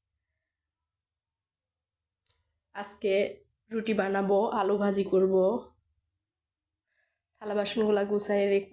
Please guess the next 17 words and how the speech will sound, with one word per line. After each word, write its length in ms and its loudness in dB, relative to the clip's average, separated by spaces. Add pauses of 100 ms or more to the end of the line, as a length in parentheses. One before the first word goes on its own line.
রাখছি, 440 -6 (1700)
রেখে 280 -6
রাখ-, 360 -4
রেখে 300 2
দিচ্ছি। 480 -4 (3500)
এত 180 -14 (120)
গরম 400 2
পড়ছে, 420 0
পাবনাতে 560 0 (120)
কাজ 200 -2 (120)
করা 200 -6
খুব 220 -4 (120)
কষ্ট। 360 -6 (1400)
টেবিলটা 380 0
এলোমেলো 420 2
হয়ে 240 0
আছে, 340 -2